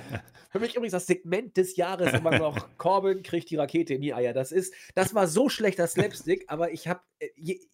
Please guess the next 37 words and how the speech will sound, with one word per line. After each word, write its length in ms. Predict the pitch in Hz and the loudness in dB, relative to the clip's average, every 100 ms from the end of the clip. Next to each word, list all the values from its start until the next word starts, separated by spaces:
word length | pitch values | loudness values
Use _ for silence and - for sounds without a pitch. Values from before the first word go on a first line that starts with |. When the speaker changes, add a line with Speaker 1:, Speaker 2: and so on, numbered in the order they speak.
| - | -10
Speaker 2:
jedes 380 | 160 285 294 220 | 0 2 2 4
Mal, 220 | 226 180 | 2 4
wenn 80 | 185 | 0
ich's 100 | 185 | -2
mir 80 | |
anguck, 260 | 196 156 - | -2 -2 -2
muss 260 | 151 233 - | -2 -2 -2
ich 140 | - | -6
wieder 220 | 175 143 | -2 -2
lachen. 240 | 127 123 101 _ - - - | -2 -6 -16 _ -20 -20 -8
Muss 380 | 160 233 269 - | 4 6 6 0
ich 240 | 190 185 165 | 0 0 -4
wieder 180 | 165 151 | -4 -4
lachen. 300 | 156 185 165 | -4 -8 -10
Es 200 | 139 131 | -8 -6
ist, 280 | 143 - _ _ _ _ - | -8 -8 _ _ _ _ -8
ah, 100 | 143 | -6
es 80 | 113 | -4
ist 120 | 127 | -6
so 100 | 117 | -6
großartig. 500 | 90 90 - - _ - _ - _ _ _ - | -8 -10 -14 -20 _ -20 _ -20 _ _ _ 2
Ja, 420 | 185 294 165 120 - | 4 6 2 0 -2
ähm, 400 | 175 190 196 190 _ _ _ _ _ | 0 0 0 -10 _ _ _ _ _
dann, 320 | 143 190 226 165 | 0 0 0 -2
wenn 160 | 240 | 0
man 100 | 254 | 0
das 180 | 233 220 | 0 -2
so 140 | 233 180 | 2 2
sieht, 380 | 254 - - | 2 -2 -4
dass 160 | 160 151 | -6 -4
W 180 | 196 202 | -4 0
W 60 | |
E 180 | 190 226 | 0 2
auf 140 | 185 - | 0 -2
Sports 300 | 208 214 185 | -2 -2 -2
Entertainment 680 | 175 165 226 277 196 147 | -2 0 2 0 -2 -6
steht, 440 | - - 117 101 | -8 -4 -4 -4